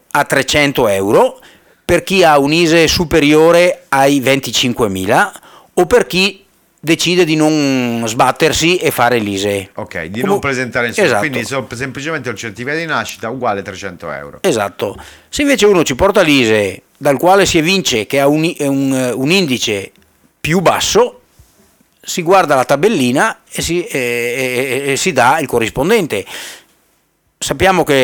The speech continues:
Speaker 1: il minimo è trecento, ma, eh, bisogna sapere che il massimo è milleduecentocinquanta per un figlio.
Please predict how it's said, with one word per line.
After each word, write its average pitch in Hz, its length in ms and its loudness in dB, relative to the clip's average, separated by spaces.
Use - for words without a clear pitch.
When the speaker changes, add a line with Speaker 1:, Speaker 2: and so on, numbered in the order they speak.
Speaker 1:
il 135 100 -4
minimo 156 360 2
è 117 60 2
trecento, 170 800 0
ma, 117 920 -4
eh, 107 60 -10
bisogna 127 300 0
sapere 151 340 0
che 160 60 -2
il 151 80 0
massimo 135 480 0
è 143 80 2
milleduecentocinquanta 123 1400 0
per 143 160 0
un 143 160 0
figlio. 113 520 -2